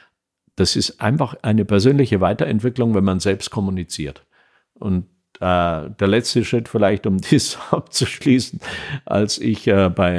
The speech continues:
äh, meinem, äh, Postdoc-Vater, dem Nobelpreisträger Gerd Binnig, äh, arbeiten, äh, durfte, ähm, war er zu irgendeinem Zeitpunkt mal, äh, überlastet mit diesen vielen, äh,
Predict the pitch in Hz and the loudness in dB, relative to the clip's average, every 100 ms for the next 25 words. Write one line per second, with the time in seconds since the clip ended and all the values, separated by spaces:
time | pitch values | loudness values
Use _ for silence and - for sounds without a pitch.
0 | 92 95 104 101 90 101 98 - 98 98 | -2 -2 -4 -4 -6 -6 -6 -4 -2 0
1 | 95 92 90 92 113 127 - 98 - 90 | 0 -2 -2 -2 0 0 2 0 2 2
2 | 85 90 90 87 87 85 98 107 98 98 | 2 -2 -2 -2 -2 -2 -2 2 2 2
3 | 98 92 90 87 92 90 113 120 95 98 | 0 0 0 0 0 2 2 2 0 0
4 | 90 85 90 92 87 92 101 92 92 90 | 0 0 0 0 0 0 -2 0 -2 -6
5 | 90 104 - - 135 - - - - - | 0 2 2 2 0 -2 -20 -20 -20 -20
6 | - _ _ 101 95 95 101 - 95 98 | -20 _ _ 0 2 0 -2 -4 0 2
7 | 107 107 98 98 117 95 113 117 95 95 | 4 2 0 0 0 0 2 2 0 0
8 | - 101 107 120 104 101 92 95 95 98 | 0 -2 0 -2 0 2 2 2 0 -2
9 | 90 90 - 104 95 107 - 123 - 98 | -4 -4 -4 0 2 2 2 -2 0 -4
10 | 90 98 104 98 113 107 101 90 90 | -2 -4 -2 0 2 4 2 0 -2